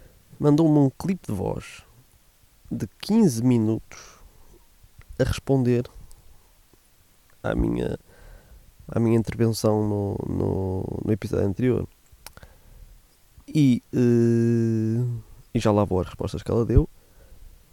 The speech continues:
E, eh, e antes quero falar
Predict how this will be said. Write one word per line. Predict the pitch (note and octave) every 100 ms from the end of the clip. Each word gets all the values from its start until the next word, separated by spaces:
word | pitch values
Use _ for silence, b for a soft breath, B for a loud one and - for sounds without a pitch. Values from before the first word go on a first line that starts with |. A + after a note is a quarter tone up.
| - _ _ _ _ _ _ - - - - - -
E, | C#3 C3+ A#2+ - -
eh, | C3+ B2 A#2+ - _ _ -
e | F#2+ A2+
antes | B2+ B2+
quero | B2+ A#2
falar | - A#2 B2